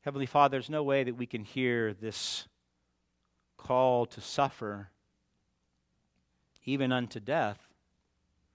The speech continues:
and think that we can do it on our own.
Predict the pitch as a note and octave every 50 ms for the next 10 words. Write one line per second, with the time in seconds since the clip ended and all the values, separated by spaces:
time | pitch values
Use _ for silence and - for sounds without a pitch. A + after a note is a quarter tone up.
0 | _ _ _ _ _ _ _ _ _ _ _ _ _ _ _ _ _ _ _ _
1 | _ _ _ _ _ _ _ _ _ _ _ _ _ _ _ _ _ _ _ _
2 | _ _ _ _ _ _ _ _ - A#2+ A#2 - C#3+ C#3+ C#3 - C3 A#2 A#2 A#2+
3 | B2+ - - B2+ A2+ A2 A2 A2+ C#3 D3 C#3 A#2+ A2 A2+ A2 A2+ A2 A2 A2 A#2+
4 | B2+ B2 A2+ G#2+ G#2+ G#2 G#2+